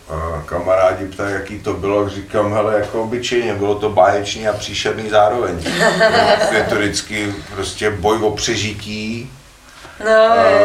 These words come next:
Speaker 2: jo.
Speaker 1: je to vždycky jako neskutečný zážitek, no, ty to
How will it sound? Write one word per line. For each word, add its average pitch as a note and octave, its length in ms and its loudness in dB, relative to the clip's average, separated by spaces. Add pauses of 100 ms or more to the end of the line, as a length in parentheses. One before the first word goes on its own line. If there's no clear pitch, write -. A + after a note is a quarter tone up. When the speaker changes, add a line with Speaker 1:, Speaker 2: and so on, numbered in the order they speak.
Speaker 2:
jo. G#2 60 4
Speaker 1:
je G2+ 180 2
to G2+ 200 -4
vždycky G2+ 920 -2
jako G#2 320 -4
neskutečný G#2 760 -6
zážitek, G#2 760 2
no, G2 340 -4
ty G2+ 140 -8 (1120)
to G2 180 -2